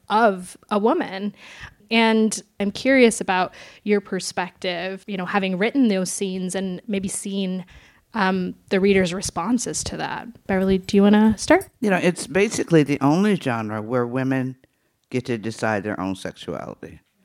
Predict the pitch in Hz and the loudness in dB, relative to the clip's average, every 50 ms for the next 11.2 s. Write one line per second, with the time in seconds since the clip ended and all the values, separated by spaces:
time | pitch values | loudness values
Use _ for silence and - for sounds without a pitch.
0 | _ _ _ - 120 113 123 131 117 135 127 - - 123 117 117 110 113 113 110 | _ _ _ -6 -4 0 0 0 0 -2 -2 -2 -2 -2 0 2 2 4 4 4
1 | 110 110 - - 92 - - 92 87 - - - 78 - - - - 80 - - | 2 2 -2 -4 -6 -6 -6 -10 -10 -10 -10 -12 -12 -12 -12 -14 -12 -12 -12 -12
2 | - - - - - - _ _ _ _ _ _ _ _ _ _ _ - 143 170 | -14 -14 -14 -16 -18 -20 _ _ _ _ _ _ _ _ _ _ _ -4 -2 0
3 | 233 294 - 392 - 285 - 226 214 202 - - 180 - 302 294 220 120 - - | 0 0 0 0 2 4 4 6 4 4 2 -2 -2 0 0 2 2 0 -2 -4
4 | - - 233 220 262 311 269 - - _ _ _ _ _ _ _ _ - _ _ | -6 -2 2 4 4 4 4 0 -8 _ _ _ _ _ _ _ _ -20 _ _
5 | _ _ - - 175 175 185 170 190 190 190 180 175 190 196 202 202 196 185 190 | _ _ -8 -6 -4 -4 -4 -2 0 0 2 2 2 2 2 2 2 2 0 0
6 | - 208 196 - 175 180 254 294 285 - 113 - _ _ _ - 277 269 - - | 0 0 2 4 4 4 4 4 4 2 0 -2 _ _ _ -8 -8 -8 -6 -8
7 | 784 - 247 381 - - 392 453 - 381 381 381 - 302 339 359 - - 294 302 | -8 -4 -4 -4 0 0 0 2 4 4 4 4 4 2 2 2 0 -2 -4 -4
8 | 330 - - - - - - - 294 - - 147 165 156 139 139 151 - 156 135 | -4 -4 -10 -20 -20 -20 -20 -20 -14 -6 -2 0 0 2 2 0 0 0 -2 0
9 | 127 135 143 151 147 165 202 208 - - - _ _ _ - 156 180 214 185 170 | 0 0 0 0 2 2 2 0 -2 -6 -18 _ _ _ -4 0 2 2 2 2
10 | 143 139 139 127 - 127 117 143 143 - - - 151 135 120 - - 117 110 95 | 0 -2 -6 -6 -6 -4 -2 -2 -2 -2 -4 -4 -2 -2 -2 -4 -4 -4 -4 -4
11 | 92 - - | -6 -8 -12